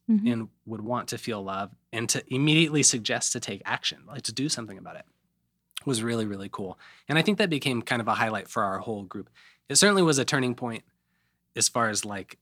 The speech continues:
Speaker 2: we shifted from everything had been silly to everyone was starting to
Speaker 1: Mm.
Speaker 2: understand there's, like, some real good that can come from
Speaker 1: Mm-hmm.
Speaker 2: what we're doing this week. That
Speaker 1: That's
Speaker 2: was, it was
Speaker 1: awesome.
Speaker 2: a great time.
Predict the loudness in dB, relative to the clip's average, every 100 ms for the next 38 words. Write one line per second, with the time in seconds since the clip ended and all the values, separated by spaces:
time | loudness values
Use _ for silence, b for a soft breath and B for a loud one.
0 | _ -6 -2 0 0 0 -6 -12 -6 -4
1 | -4 -8 -14 _ -2 0 0 0 -4 -4
2 | -4 0 2 2 -2 -4 -4 -6 -6 -8
3 | _ _ 0 4 6 8 6 6 6 4
4 | 0 -2 -4 -6 -12 _ _ -2 2 2
5 | 4 4 4 2 -2 -4 -6 -6 -8 -10
6 | -6 -4 2 4 4 2 -2 -8 -10 -8
7 | -10 -10 -10 -12 -16 _ -6 -4 -4 -10
8 | -20 _ -4 -4 -4 -2 -2 0 -2 -2
9 | -4 -10 -12 -16